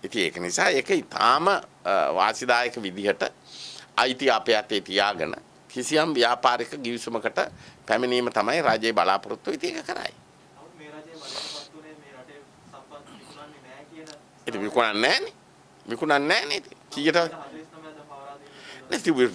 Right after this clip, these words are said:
Speaker 1: පස්සේ සියයට හතළිස් නවයක් ම-, මේ වරායේ ගනුදෙනු සඳහා හදන සමාගමක අයිතිය මේ, මේ සියයට හතළිස් නවයක් තව කොහටත් යනවා කියන්නේ වරාය විකුණනවා කියන එක නෙවෙයිනේ. ඒ බහලුම විකුණනවා කියන එක නෙවෙයිනේ. ඒ පර්යන්ති විකුණනවා කියන එක නෙවෙයිනේ. ඒකේ ව්‍යාපාරික කටයුත්ත.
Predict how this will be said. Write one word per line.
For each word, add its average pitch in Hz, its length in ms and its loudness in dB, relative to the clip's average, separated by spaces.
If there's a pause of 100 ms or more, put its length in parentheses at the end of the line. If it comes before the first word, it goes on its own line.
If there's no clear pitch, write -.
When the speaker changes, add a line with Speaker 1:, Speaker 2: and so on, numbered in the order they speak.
(160)
Speaker 1:
පස්සේ 95 360 0
සියයට 127 260 2
හතළිස් 135 360 0
නවයක් 143 320 4 (340)
ම-, 101 400 0
මේ 92 140 0 (200)
වරායේ 110 380 2
ගනුදෙනු 113 480 2
සඳහා 127 420 2
හදන 127 240 0
සමාගමක 120 640 2
අයිතිය 123 480 2 (340)
මේ, 120 240 4
මේ 98 120 -2
සියයට 117 280 2
හතළිස් 117 320 0
නවයක් 120 320 2
තව 101 160 2
කොහටත් 117 380 0
යනවා 123 140 2
කියන්නේ 107 260 2
වරාය 95 400 2
විකුණනවා 120 360 2
කියන 113 200 0
එක 85 100 -4
නෙවෙයිනේ. 110 400 2 (280)
ඒ 113 100 0
බහලුම 117 480 4
විකුණනවා 120 400 0
කියන 113 200 2
එක 92 140 0
නෙවෙයිනේ. 147 320 4
ඒ 135 140 0
පර්යන්ති 117 420 0
විකුණනවා 127 360 0
කියන 104 200 -2
එක 87 80 -6
නෙවෙයිනේ. 165 340 2 (220)
ඒකේ 262 380 2
ව්‍යාපාරික 233 580 2
කටයුත්ත. 82 500 -2